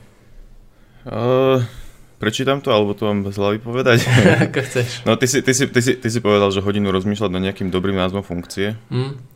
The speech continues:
Speaker 1: Takže to nazývanie je asi taký, eh, jeden z tých bodov, čo tam, on vlastne aj v tých knihe spomína, hej, ale tak vo všeobecnosti, že, eh, určite je lepšie mať nejaké, eh, dobré názvy a nie, že premenná jedna, premenná dva, alebo X Y Z.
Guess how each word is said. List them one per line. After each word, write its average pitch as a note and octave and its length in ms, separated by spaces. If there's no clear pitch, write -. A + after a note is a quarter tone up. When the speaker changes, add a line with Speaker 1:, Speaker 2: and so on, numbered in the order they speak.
Speaker 1:
Takže F2 300
to F#2+ 100
nazývanie F2+ 800
je F2 80
asi - 100
taký, F2+ 320
eh, - 540
jeden F2+ 260
z - 80
tých F2+ 140
bodov, E2+ 260
čo - 80
tam, E2+ 240
on G2+ 240
vlastne F#2 240
aj F#2 60
v - 80
tých - 100
knihe F2 240
spomína, E2+ 380
hej, E2+ 160
ale - 20
tak E2 160
vo E2+ 80
všeobecnosti, E2+ 560
že, E2+ 160
eh, E2 260
určite F2+ 320
je E2+ 60
lepšie E2+ 180
mať F2 140
nejaké, E2+ 300
eh, D#2 920
dobré E2+ 300
názvy D#2 500
a D2+ 80
nie, D#2 160
že D#2+ 160
premenná D#2+ 480
jedna, D#2+ 240
premenná D#2+ 400
dva, D#2 300
alebo D#2+ 240
X - 240
Y E2+ 400
Z. F#2 240